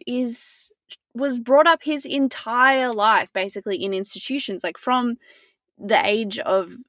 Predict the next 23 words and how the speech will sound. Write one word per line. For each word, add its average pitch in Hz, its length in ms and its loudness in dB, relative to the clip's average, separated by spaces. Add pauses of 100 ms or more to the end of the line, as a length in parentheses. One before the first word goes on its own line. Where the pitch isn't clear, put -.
(340)
thirteen, 226 560 -2
I 190 140 -2
think, 165 500 -10
all 196 220 0
the 202 100 0
way 185 320 0
until 180 720 -6
when 180 160 -6
he 196 80 -6
was 170 160 -10
released. 220 360 -4
Like, 190 140 -4
he 190 120 -6
was 185 120 -6
just - 260 -14
in 196 200 -6
and 185 160 -6
out 175 300 -8
of 165 140 -10
various 170 340 -8
institutions, 170 640 -16
I 165 60 -18
swear, 190 340 -4